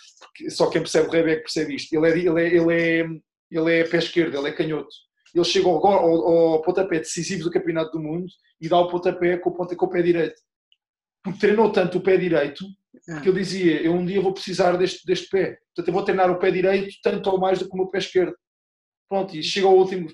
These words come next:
Speaker 1: pontapé do Campeonato do Mundo e chuta com o pé direito, que é o pé, que, que é o pé errado dele, estás a perceber? Que é o pé mau.
Speaker 2: Tá, estás a dizer aí muita coisa interessante. Eh, primeiro dizer-te que sim, que isto vai ter muito impacto, porque no basquete é a mesma coisa com a mão esquerda,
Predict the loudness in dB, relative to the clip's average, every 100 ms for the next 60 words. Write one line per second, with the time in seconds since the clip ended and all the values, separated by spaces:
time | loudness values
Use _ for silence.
0 | -4 -2 0 0 0 0 -2 -2 -4 -4
1 | -6 -6 -6 -6 -6 -4 -4 0 0 2
2 | 0 0 0 0 2 2 2 -4 -16 -20
3 | _ -20 -18 -18 0 2 4 2 4 4
4 | 4 4 2 0 -8 -8 -6 -8 -8 _
5 | -8 -2 0 4 4 4 0 -4 -4 -2
6 | -2 -2 -4 -2 0 0 0 -2 -4 -4
7 | -4 -4 -6 -4 -4 -2 -4 -6 -6 -4
8 | -6 -10 -16 -2 2 2 0 -4 0 0
9 | 2 2 0 -2 -4 -4 -6 -2 -2 0
10 | -4 -4 -4 -2 -2 -4 -20 -20 _ _
11 | _ -8 -6 -2 0 0 2 0 0 -4
12 | -2 -2 -4 2 2 2 -6 -6 -6 -2
13 | -2 0 -2 -6